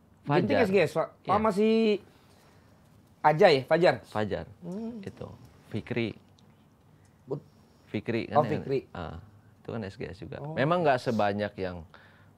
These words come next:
Speaker 2: mungkin Jaya Raya, Jarum, apa yang lain. Tapi selalu ada kontribusi lah. Karena kan kita juga memang sendiri, swasta sendiri.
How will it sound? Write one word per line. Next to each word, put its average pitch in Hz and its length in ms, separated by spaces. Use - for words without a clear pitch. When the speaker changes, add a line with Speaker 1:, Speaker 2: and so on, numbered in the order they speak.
Speaker 2:
mungkin 95 320
Jaya 92 260
Raya, 87 460
Jarum, 87 480
apa 78 200
yang 85 200
lain. 80 400
Tapi - 240
selalu 90 340
ada 90 140
kontribusi 92 640
lah. 85 160
Karena 107 240
kan 147 180
kita 135 240
juga 113 160
memang 107 280
sendiri, 107 360
swasta 90 440
sendiri. 95 440